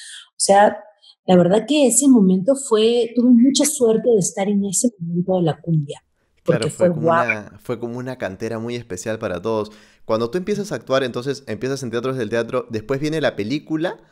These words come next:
Speaker 2: o después empiezan a llegar las series? Porque tú has
Speaker 1: No,
Speaker 2: hecho
Speaker 1: viene la
Speaker 2: Ah, ok, ok. Tú has hecho series
Speaker 1: O sea,
Speaker 2: también, una
Speaker 1: teatro de
Speaker 2: cantidad enorme.
Speaker 1: Sí, teatro desde el teatro,
Speaker 2: Ujú.
Speaker 1: eh, la película, y Vírgenes de la Cumbia es la primera serie.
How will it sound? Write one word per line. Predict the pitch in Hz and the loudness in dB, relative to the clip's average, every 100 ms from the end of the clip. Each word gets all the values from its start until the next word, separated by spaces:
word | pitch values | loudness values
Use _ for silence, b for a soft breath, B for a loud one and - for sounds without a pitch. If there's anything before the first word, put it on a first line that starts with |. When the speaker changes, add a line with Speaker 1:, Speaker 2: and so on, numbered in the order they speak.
| b - | b -6
Speaker 2:
o | 107 | -4
después | 107 123 123 | -4 -8 -8
empiezan | 113 120 127 | -8 -8 -4
a | |
llegar | 107 101 110 | -4 -2 -4
las | 110 107 | -6 -4
series? | 110 90 87 87 _ _ _ _ _ | -6 -4 -8 -12 _ _ _ _ _
Porque | 101 107 | -8 -6
tú | 104 143 | -4 6
has | 233 | 8
Speaker 1:
No, | |
Speaker 2:
hecho | 208 | 10
Speaker 1:
viene | 214 233 247 | 8 6 4
la | 233 - _ | 2 -6 _
Speaker 2:
Ah, | - | -6
ok, | 113 160 147 82 | -4 -2 -4 -6
ok. | 85 90 _ _ | -12 -16 _ _
Tú | 120 | -6
has | 139 | -4
hecho | 147 156 | -2 -2
series | 156 147 - | -2 4 4
Speaker 1:
O | |
sea, | - | 6
Speaker 2:
también, | - - | 4 2
una | 139 622 | 0 2
Speaker 1:
teatro | 320 554 | 4 4
de | 120 | 4
Speaker 2:
cantidad | 123 | 2
enorme. | 117 131 147 87 - _ _ _ _ _ _ _ _ | -2 -2 -2 -6 -12 _ _ _ _ _ _ _ _
Speaker 1:
Sí, | - 180 | -6 2
teatro | 226 233 233 302 | 6 6 6 4
desde | 302 285 | 4 2
el | 226 | 2
teatro, | 220 226 226 285 403 - _ - | 0 0 4 4 4 -6 _ -16
Speaker 2:
Ujú. | 196 110 127 - | -10 -10 -4 4
Speaker 1:
eh, | 190 185 180 | 4 6 4
la | 170 - | 2 0
película, | 208 226 269 294 453 - b b b _ _ - | 0 2 4 4 4 -2 b b b _ _ 6
y | 240 | 8
Vírgenes | 226 214 226 190 | 6 4 0 2
de | 196 | 2
la | 165 170 | 2 0
Cumbia | 160 160 165 | -2 -2 -4
es | |
la | 180 | -8
primera | - 151 - | -6 -8 -6
serie. | - - - | -6 -6 -14